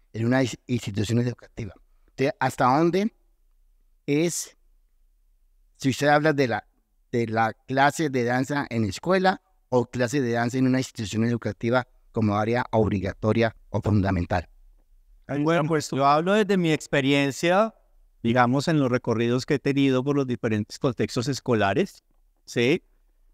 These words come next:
Speaker 3: Y desde ese lugar es que yo invito a romper esa forma precisamente para que no cualquiera haga nuestra clase de danza folclórica. Precisamente, eh, esta es la invitación, a entender que debe haber un contexto pedagógico didáctico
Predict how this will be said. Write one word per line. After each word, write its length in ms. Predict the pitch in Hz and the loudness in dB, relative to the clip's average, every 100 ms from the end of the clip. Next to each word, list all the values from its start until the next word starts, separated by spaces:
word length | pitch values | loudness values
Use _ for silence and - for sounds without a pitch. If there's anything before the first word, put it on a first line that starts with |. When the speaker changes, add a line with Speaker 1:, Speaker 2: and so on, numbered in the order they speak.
| - | 0
Speaker 3:
Y 80 | |
desde 380 | 151 156 156 165 | 2 2 2 2
ese 180 | 165 208 | 2 2
lugar 480 | 220 190 156 151 196 | 0 2 2 2 0
es 180 | 151 143 | -6 -4
que 100 | 170 | -2
yo 120 | 156 | 0
invito 320 | 165 160 151 | 0 0 0
a 60 | 160 | -2
romper 360 | 156 143 135 131 | -2 -4 -4 -4
esa 240 | 131 165 | -2 -4
forma 380 | - 170 151 156 | 0 0 0 0
precisamente 760 | 180 147 - 160 160 160 175 | -2 -2 -2 0 0 -2 -4
para 240 | - 160 143 | -2 -2 -2
que 200 | - 135 | -2 -2
no 260 | 147 170 | 2 0
cualquiera 640 | 165 190 185 196 185 170 165 | 2 0 0 0 2 2 2
haga 160 | 160 | 0
nuestra 320 | 170 151 143 | 0 -2 -2
clase 320 | 127 135 127 147 | 0 0 2 2
de 60 | |
danza 280 | 139 120 147 | 0 -2 -6
folclórica. 600 | - 123 - 165 185 - _ _ _ _ _ _ _ _ _ _ _ _ _ | -8 -6 2 2 2 -2 _ _ _ _ _ _ _ _ _ _ _ _ _
Precisamente, 880 | 151 143 165 170 175 - 196 214 - | -6 0 2 2 0 0 0 0 -2
eh, 320 | 160 165 151 | -4 -2 0
esta 180 | 151 170 | -2 0
es 60 | 190 | 0
la 60 | |
invitación, 720 | 190 185 - 139 - 185 151 123 | 0 -2 -2 -4 0 0 0 -2
a 140 | 143 | -4
entender 520 | 147 - 147 147 151 | -2 -2 -2 0 -2
que 120 | - 185 | -2 -2
debe 220 | 185 185 | 0 0
haber 180 | 175 175 | 0 0
un 80 | |
contexto 540 | 175 180 180 170 - 190 | -2 -4 -2 -4 -2 -2
pedagógico 720 | - 165 135 131 147 160 165 | 2 2 2 0 -4 -2 0
didáctico 920 | 147 131 131 135 - 185 170 220 277 | 2 2 2 0 -2 -8 -4 -2 -2